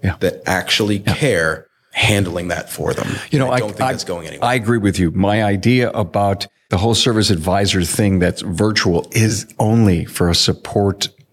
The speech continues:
Speaker 1: reason. You know, you're growing, but you found an opportunity to equip someone from home, and you still have a couple of people on your counter, but they could be doing estimates. There's a, there's a lot that a backup person can handle. The phone's gonna ring three or four times. The backup person answers it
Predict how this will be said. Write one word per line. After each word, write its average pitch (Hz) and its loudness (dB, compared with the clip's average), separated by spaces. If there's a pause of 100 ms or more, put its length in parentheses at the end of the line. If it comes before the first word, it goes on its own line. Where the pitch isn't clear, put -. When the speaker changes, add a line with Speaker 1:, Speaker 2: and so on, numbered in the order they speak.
(180)
Speaker 1:
reason. 87 2 (280)
You 107 4
know, 104 4
you're 101 4
growing, 95 2 (320)
but 107 -2
you 107 2
found 113 0
an 101 2
opportunity 98 2
to 85 0
equip - -2
someone 98 2
from 90 0
home, 85 0 (340)
and 95 2
you 92 2
still 104 0
have 95 2
a 90 -4
couple 92 -4
of 87 -2
people 98 -2
on 87 0
your 82 -4
counter, 95 0
but 82 -2
they 110 0
could 101 0
be 92 4
doing 92 2
estimates. 90 0
There's 90 2
a, 95 4
there's 107 0
a 101 2
lot 95 0
that - -4
a 98 2
backup 92 -2
person 87 0
can 85 -2
handle. 104 2
The 87 0
phone's 95 0
gonna 90 2
ring 92 2
three 98 2
or 92 2
four 87 0
times. 92 2
The 85 0
backup 87 -2
person 85 2
answers 87 2
it 87 0